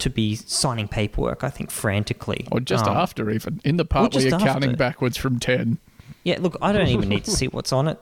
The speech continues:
Speaker 1: Just, <sighs> I'm not gonna be able to read it. I'm half, half asleep. Just put it in front of me.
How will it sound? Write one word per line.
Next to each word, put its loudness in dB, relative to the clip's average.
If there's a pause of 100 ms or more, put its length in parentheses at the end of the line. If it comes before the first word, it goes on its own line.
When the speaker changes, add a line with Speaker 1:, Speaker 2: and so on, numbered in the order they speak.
(140)
Speaker 1:
Just, -2 (300)
<sighs> -18
I'm -10 (400)
not -2
gonna -2
be 0
able 0
to 0
read 2
it. 4
I'm 2
half, 0 (100)
half -2
asleep. -2
Just -8
put 0
it 2
in 2
front 0
of 0
me. -6